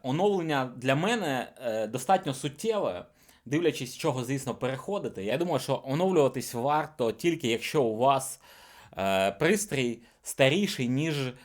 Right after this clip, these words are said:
тринадцятий iPhone. Тринадцятий Pro, Pro Max, е, навіть звичайний тринадцятий теж ще достатньо актуальний.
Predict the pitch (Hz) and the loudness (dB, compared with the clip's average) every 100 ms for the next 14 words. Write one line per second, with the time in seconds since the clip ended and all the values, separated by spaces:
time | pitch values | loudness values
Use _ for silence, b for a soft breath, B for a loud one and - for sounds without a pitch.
0 | B - 135 135 143 - 123 117 - 95 | B -2 2 2 2 -2 0 0 -2 -8
1 | 90 117 131 127 120 117 104 175 202 180 | -8 -6 -4 -4 -6 -8 -2 0 2 0
2 | 131 117 135 160 156 - - 113 104 101 | 0 0 0 -2 -4 -6 -12 -8 -4 -4
3 | 139 - 151 165 135 120 127 135 143 104 | -6 -8 0 2 2 2 -2 0 0 0
4 | 92 92 107 123 135 - 98 101 95 B | -4 -8 -6 -6 -6 -10 -8 -8 -8 B
5 | B B B - _ 135 139 - 107 107 | B B B -20 _ 4 4 -2 -2 0
6 | 135 123 117 - 107 - 117 90 85 82 | 0 0 -2 -4 -4 2 2 2 -4 -14